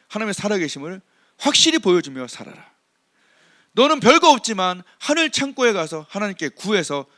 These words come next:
네게 필요한 은사들을 담고, 그죠? 네게 필요한 배우자도 담고, 네게 필요한 뭐 탤런트도 담고, 네게 필요한 돈도 담고, 성령도 담고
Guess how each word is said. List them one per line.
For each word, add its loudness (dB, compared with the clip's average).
네게 -4
필요한 -4
은사들을 -6
담고, -12
그죠? -8
네게 -4
필요한 -6
배우자도 -4
담고, -12
네게 -6
필요한 -8
뭐 -10
탤런트도 -8
담고, -6
네게 -2
필요한 -6
돈도 -2
담고, -2
성령도 -2
담고 -2